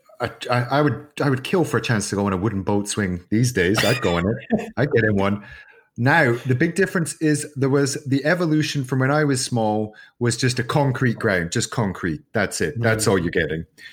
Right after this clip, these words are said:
Speaker 1: You fall off
Speaker 2: Very
Speaker 1: that.
Speaker 2: Soviet.
Speaker 1: Your risk. Y-, you know, them's the risks, kid.
Speaker 2: Mm-hmm.
Speaker 1: Now, and then they went to sort of foam, and now it's wood chips. Wood
Speaker 2: Right.
Speaker 1: chips. And the gross thing about wood chips are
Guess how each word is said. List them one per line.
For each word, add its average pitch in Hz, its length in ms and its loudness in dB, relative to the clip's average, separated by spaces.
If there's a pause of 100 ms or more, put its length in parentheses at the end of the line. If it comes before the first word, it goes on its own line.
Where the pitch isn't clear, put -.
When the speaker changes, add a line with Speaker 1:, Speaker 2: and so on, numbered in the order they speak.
Speaker 1:
You 120 140 2
fall 123 300 2
off 120 140 2
Speaker 2:
Very 117 120 2
Speaker 1:
that. 123 180 4
Speaker 2:
Soviet. 113 340 0 (680)
Speaker 1:
Your 135 160 4
risk. 107 460 0
Y-, 120 280 -6
you 127 180 -2
know, 87 180 -2 (600)
them's 127 240 6
the 113 80 4
risks, - 440 0
kid. 92 320 -2 (300)
Speaker 2:
Mm-hmm. - 300 -4
Speaker 1:
Now, 147 300 4
and 135 140 4
then 165 160 4
they 175 100 2
went 156 260 2
to 143 100 0
sort 143 180 2
of 123 100 0
foam, 139 640 0
and 127 220 2
now 156 340 2
it's 131 200 -2
wood 127 240 0
chips. - 480 -4 (1300)
Wood 127 300 -2
Speaker 2:
Right. 110 100 0
Speaker 1:
chips. - 320 -2 (1120)
And 139 340 2
the 131 80 -2
gross 185 260 2
thing 196 100 0
about 143 180 0
wood 214 180 0
chips 135 340 -4
are 120 420 0